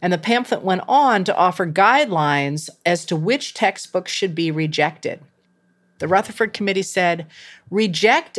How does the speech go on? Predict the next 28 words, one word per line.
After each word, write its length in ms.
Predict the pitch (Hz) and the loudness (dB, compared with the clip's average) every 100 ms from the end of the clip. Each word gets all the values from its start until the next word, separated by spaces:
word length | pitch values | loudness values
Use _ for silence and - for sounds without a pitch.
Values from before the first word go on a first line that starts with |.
| - | -4
a 80 | 208 | -4
textbook 760 | - 226 220 - - 180 175 | -2 0 0 -4 -4 -2 -2
that 200 | 175 180 | -4 -4
speaks 480 | 175 - 254 269 - | -4 -6 -4 -4 -6
of 200 | - 185 | -6 -6
the 80 | 180 | -4
slaveholder 880 | - - 202 226 262 - 233 226 214 | -8 -2 2 2 0 0 0 2 0
of 140 | 196 | -2
the 80 | 202 | -4
South 500 | - 202 185 180 175 - | -4 2 2 2 -2 -6
as 160 | 175 - | -6 -8
cruel 560 | - 226 233 226 220 | -8 -2 2 2 0
and 240 | 156 185 - | -2 -4 -2
unjust 640 | 190 185 170 170 175 - | -2 -2 0 0 -2 -8
to 80 | 165 | -6
his 240 | 165 156 | -4 -6
slaves. 640 | - 147 139 - - - - _ _ _ _ - - - - | -8 -6 -6 -8 -12 -18 -20 _ _ _ _ -20 -20 -20 -2
Reject 580 | 185 196 151 214 277 - | 0 2 4 4 2 0
a 80 | 262 | -4
textbook 720 | - 226 226 - - 190 - | 0 0 0 -6 -4 -4 -2
that 180 | 170 160 | -6 -2
glorifies 840 | 170 202 226 233 233 220 220 220 - | 0 2 2 2 2 2 2 -2 -2
Abraham 560 | 190 196 185 185 175 180 | -2 -2 -2 -2 -2 -4
Lincoln 400 | 196 220 214 214 | -4 -2 -4 -4
and 240 | 180 160 | -4 -2
vilifies 580 | 180 190 190 180 190 180 | 0 0 0 0 0 -2
Jefferson 560 | - 165 170 - 165 | -2 -2 -4 -8 -6
Davis, 640 | 156 196 214 202 202 - | -2 0 0 0 -2 -6